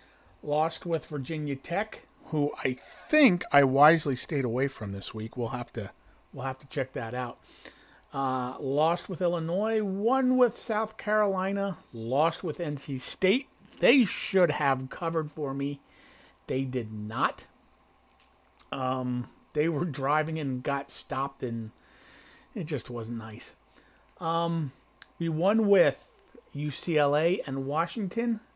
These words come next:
Won with Florida on the money line, but lost with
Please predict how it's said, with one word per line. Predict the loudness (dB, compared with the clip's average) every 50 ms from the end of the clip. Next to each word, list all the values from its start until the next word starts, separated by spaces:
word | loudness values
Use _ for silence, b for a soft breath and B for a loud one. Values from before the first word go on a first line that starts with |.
| b b b b b b b b b _
Won | -4 0 2 2 4 4
with | 4 2 0 -2
Florida | -6 -12 -4 0 2 6 6 8 8 6 4
on | 2 0 -2 0 0 0
the | 0
money | 0 0 0 0 0 0 0
line, | 2 2 2 2 0 0 0
but | -2 -2 -2 -4 -4
lost | -6 -4 -2 2 2 2 2 0 -2 -6 -8
with | -6 -2 -2 0 -2 -2